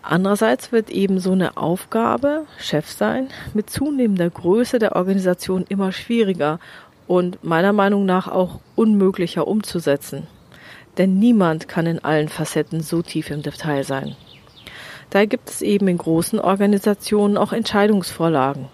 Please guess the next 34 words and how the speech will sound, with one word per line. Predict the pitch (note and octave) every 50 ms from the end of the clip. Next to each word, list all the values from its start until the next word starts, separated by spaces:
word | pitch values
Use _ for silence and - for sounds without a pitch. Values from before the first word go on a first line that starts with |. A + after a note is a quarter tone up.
| - - -
in | F3+ E3+
welcher | E3+ F#3 F#3+ - G3+
verschiedene | - - G3+ - - C4 B3+ B3+ G3+ -
Alternativen | - F3 - F#3 E3+ E3 D3+ - - - B3 B3+ A#3+ B3+ A#3+
mit | G#3 F#3 F#3+
ihren | - E3 E3
Vor- | E3+ - - B3+ C4 B3+ -
und | A3 F#3+
Nachteilen | F#3 E3 F3 F3+ - - F3 F#3 F#3+ F#3
dargestellt | E3 D3+ D#3+ E3 E3 D#3+ - - C#3+ D#3 D3+ -
werden. | C#3+ G#2+ C3 C#3 C#3 D3+ - - - - - - - - - - -
Meist | - F3 G3 - - -
muss | F#3 -
der | - E3+ - D3+
Antragsteller | G3 G3 - A3+ G#3+ - - - - F#3 F#3 F#3+ F#3+ F3+
dann | - E3+ F3 F3 E3+ E3 E3 - - -
ein | F#3
gewünschtes | F#3 F3+ E3 F#3 F#3+ F3+ - - - F3 -
Votum | - F3+ F#3 G3+ A3+ - - F3 D#3+ -
abgeben | D3 C#3+ - - - D#3 D3+ D3+ C#3+ C#3+ D3+ C3 - - - - - - - _ _ _ _ _ _ - -
und | - G3 -
sagen, | F#3 D#3 D3+ D#3+ E3 D#3 D#3 D#3 D3+ - - -
es | - -
gibt | - D#3+ - -
die | B3 D4 C#4
Alternative | C4 C4+ C4 B3 A#3 A3+ A3 A3 - - G3 G3+ G3+ F#3+ F#3+ F3 F3 F3+ F3 - - - - - - - - - _ _
mit | E3 D#3+ - -
den | E3+ E3
Vorteilen, | - - C#4 D4 - - - B3+ A#3+ A#3 A3+ A3
die | G3+ F#3 F#3
hat | - -
aber | E3 E3 D#3+
die | - E3+ E3
Nachteile. | F3+ G3+ A3+ C4 C#4 - - - A#3+ A3 G#3+ A3 G#3 G#3 G3+ G3 G3 F#3+